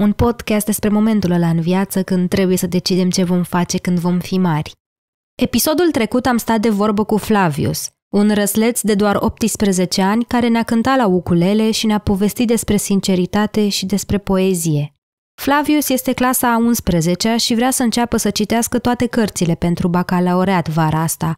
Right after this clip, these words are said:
pentru că, așa cum ne spunea data trecută, nu poate toci comentariile. Dacă tot vorbim despre răsleții cunoscuți până acum,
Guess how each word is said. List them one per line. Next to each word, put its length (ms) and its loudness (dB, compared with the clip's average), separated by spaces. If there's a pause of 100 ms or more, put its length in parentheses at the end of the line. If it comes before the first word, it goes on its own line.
pentru 300 2
că, 140 -2
așa 260 0
cum 200 -2
ne 100 2
spunea 340 0
data 260 -2
trecută, 600 -2 (160)
nu 200 2
poate 300 0
toci 320 -2
comentariile. 840 -2 (400)
Dacă 260 0
tot 220 0
vorbim 360 0
despre 300 0
răsleții 540 0
cunoscuți 560 -2
până 180 0
acum, 520 -2